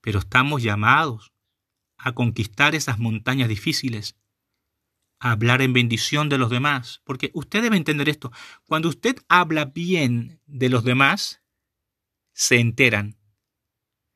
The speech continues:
Cuando usted habla mal de los demás, también se enteran. Es mejor, por tanto,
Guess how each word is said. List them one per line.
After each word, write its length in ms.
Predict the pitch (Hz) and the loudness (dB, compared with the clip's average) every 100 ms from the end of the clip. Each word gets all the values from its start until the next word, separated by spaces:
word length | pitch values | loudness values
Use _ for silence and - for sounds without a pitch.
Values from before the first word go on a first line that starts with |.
| _ _ _ | _ _ _
Cuando 220 | - 160 | -2 0
usted 280 | 156 196 208 - | 2 2 0 0
habla 320 | 165 156 139 | 0 2 0
mal 400 | 131 180 233 135 | 2 2 2 0
de 120 | 123 | -2
los 160 | 110 107 | -4 -4
demás, 500 | 110 123 185 - _ _ _ - | -4 -4 -4 -10 _ _ _ -8
también 380 | 113 110 127 | -4 0 0
se 120 | 127 120 | 0 -2
enteran. 420 | 104 117 101 101 - _ _ _ _ _ _ _ _ _ _ _ _ _ _ _ | 0 0 0 -4 -14 _ _ _ _ _ _ _ _ _ _ _ _ _ _ _
Es 160 | 120 123 | -4 2
mejor, 580 | 117 - 135 139 143 _ _ _ | 0 4 4 4 2 _ _ _
por 180 | - 110 | -8 -6
tanto, 580 | - 127 131 - 170 | 0 0 0 -6 -12